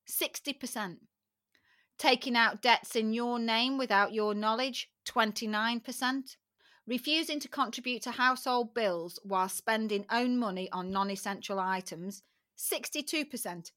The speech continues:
Refusing to work even if they are able, fifty-four percent. And finally, and probably the worst one, withholding contact with children unless demands for money are met,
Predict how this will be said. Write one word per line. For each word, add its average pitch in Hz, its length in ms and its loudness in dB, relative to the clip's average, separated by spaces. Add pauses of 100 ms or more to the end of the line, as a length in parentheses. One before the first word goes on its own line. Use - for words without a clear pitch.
(1300)
Refusing 285 480 0
to 285 120 -4
work 247 300 2
even 233 220 0
if 226 140 -2
they 220 180 4
are 208 140 6
able, 277 500 2 (140)
fifty-four 226 600 0
percent. 262 540 -2 (380)
And 202 140 -4
finally, 233 800 4 (1120)
and 202 220 -2 (180)
probably 294 420 4
the 254 140 -2
worst 247 360 4
one, 180 300 -4 (760)
withholding 277 680 2
contact 262 600 -2
with 247 120 -2
children 190 680 0
unless 190 420 -4
demands 185 480 -4
for 202 120 -10
money 180 300 -6
are 151 80 -4
met, 156 380 -8